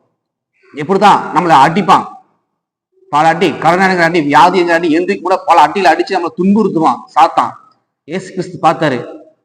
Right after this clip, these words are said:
இதை விடுதலை பண்றதுக்கு என்ன வேணும்? விலைக்கிறை வேணும். அவனுக்கு அந்த குருவி, அந்த ஐயாவுக்கு குருவி கொடுத்தது வந்து ஆயிரம் ரூபாய். ஆனா மனுஷனாலே நம்மளை மீட்டெடுப்பதற்கு ஆயிரம் பத்து, ஆயிரம் கோடிலாம் பத்தாது.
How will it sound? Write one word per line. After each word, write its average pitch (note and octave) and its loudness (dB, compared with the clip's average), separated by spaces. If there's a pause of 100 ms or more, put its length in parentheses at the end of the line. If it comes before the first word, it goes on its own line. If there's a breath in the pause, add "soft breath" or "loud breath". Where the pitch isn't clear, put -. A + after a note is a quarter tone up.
(720)
இதை D3+ -2
விடுதலை F#3 2
பண்றதுக்கு E3 -2
என்ன E3+ -2
வேணும்? D#3+ -4
விலைக்கிறை D#3+ -2
வேணும். C#3 -6 (420)
அவனுக்கு F3 -4
அந்த E3+ 2
குருவி, G#3+ 0
அந்த F3+ 2
ஐயாவுக்கு F#3 4
குருவி G3 2
கொடுத்தது F3+ 2
வந்து F3+ 2
ஆயிரம் F3 4
ரூபாய். F3 4 (420)
ஆனா F3+ 4 (320)
மனுஷனாலே G#3 2
நம்மளை G#3 4
மீட்டெடுப்பதற்கு F#3 0 (160)
ஆயிரம் F#3+ 4
பத்து, F3+ 2
ஆயிரம் F3 6
கோடிலாம் G3 4
பத்தாது. E3+ 2